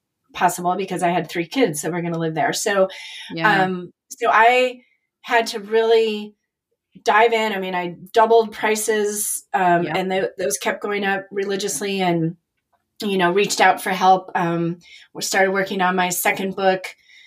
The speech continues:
Speaker 1: uh,
Speaker 2: Mm-hmm.
Speaker 1: had to really dig in and heal my money wounds, my triggers around
Speaker 2: Yeah.
Speaker 1: calling it a business,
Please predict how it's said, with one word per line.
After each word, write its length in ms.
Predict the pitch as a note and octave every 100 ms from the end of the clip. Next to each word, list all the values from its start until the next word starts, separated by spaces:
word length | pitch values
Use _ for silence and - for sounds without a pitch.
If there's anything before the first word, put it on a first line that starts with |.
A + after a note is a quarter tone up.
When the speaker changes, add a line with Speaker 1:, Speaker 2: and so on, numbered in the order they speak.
| _ _ -
Speaker 1:
uh, 60 | G3 F3
Speaker 2:
Mm-hmm. 100 | F3+
Speaker 1:
had 200 | F#3+ A3
to 100 | A3
really 280 | A3+ A#3 A3+ -
dig 200 | G#3+ G#3+
in 180 | G#3+
and 340 | A3 G3+ F#3+ F#3+
heal 440 | F#3 G#3 G#3 G#3
my 420 | G#3 G3 F#3+ F#3 F#3 _ _ _
money 420 | G3+ G3+ G#3 G#3 G#3
wounds, 560 | G#3 G3+ G3 G3 F#3
my 340 | G3+ F#3 F3 F3 - -
triggers 480 | - G3+ G3 F#3+ G3
around 260 | F#3+ F3+
Speaker 2:
Yeah. 220 | D#3+ D#3+ D#3 _ -
Speaker 1:
calling 320 | G3 G3 G3
it 120 | F#3+ F#3+
a 60 |
business, 800 | F3 G#3 G3 G3+ G3 G3+ - -